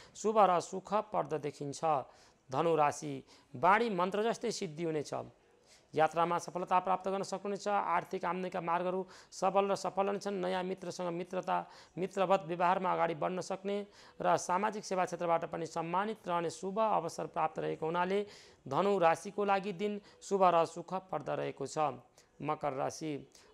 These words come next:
मकर राशि हुने तपाईँहरूको लागि तपाईँको राशिमा चन्द्रमा भ्रमण रहेका छन्। तपाईँका माङ्गलिक कार्य सम्पादन भएर जानेछन्। ऐतिहासिक कार्यहरूमा सहभागी रहने शुभ अवसर प्राप्त रहनेछ। मिष्टान्न भोजन, नयाँ वस्त्र र नयाँ कार्यक्रममा सरिक रहने शुभ अवसर प्राप्त भएको हुनाले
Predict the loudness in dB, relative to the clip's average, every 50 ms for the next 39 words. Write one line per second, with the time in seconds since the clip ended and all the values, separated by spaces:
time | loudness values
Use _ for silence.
0 | _ 0 2 2 2 2 2 2 4 2 2 2 0 -4 -4 -4 -4 -4 -2 -2
1 | -2 0 0 0 0 0 0 -2 -2 -4 -4 -2 -2 -4 -4 -2 0 2 2 2
2 | 2 2 -2 -6 -6 -6 -6 -4 -4 -4 -2 -2 0 0 0 0 0 -2 -2 -2
3 | -2 -4 -2 -4 -4 -4 -4 -6 -8 -8 -10 -14 -18 -20 -6 _ -2 0 2 0
4 | 2 4 4 4 4 4 2 2 2 2 0 0 -2 -4 0 2 2 2 2 0
5 | -4 -6 -2 0 2 2 2 0 -2 -2 -2 -2 0 0 -2 -2 -2 -4 -4 -4
6 | -4 -6 -8 -12 -18 -20 -20 -18 _ 0 0 0 0 0 -2 -2 -2 -4 -8 -4
7 | 0 2 4 4 2 2 0 -2 -2 0 2 4 4 4 2 2 -2 -2 -2 -4
8 | -2 -2 -2 -2 -2 -4 -6 -2 0 0 0 0 0 -2 -2 -2 -4 -2 0 0
9 | 0 0 -2 -6 -16 -16 _ -8 -6 -6 -2 0 0 0 2 0 0 -2 -2 -2
10 | -2 -2 -2 -2 0 0 -2 0 -2 -2 -4 -2 -2 -2 -2 -2 -2 -2 -2 -2
11 | -2 -2 -2 -2 -2 -4 -6 -6 -4 -4 -2 -2 -2 -2 -4 -4 -4 -4 -6 -4
12 | -4 -4 -2 -2 -4 -6 -4 -2 -2 -2 -2 -2 -6 -6 -6 -4 -4 -4 -2 -2
13 | -4 -6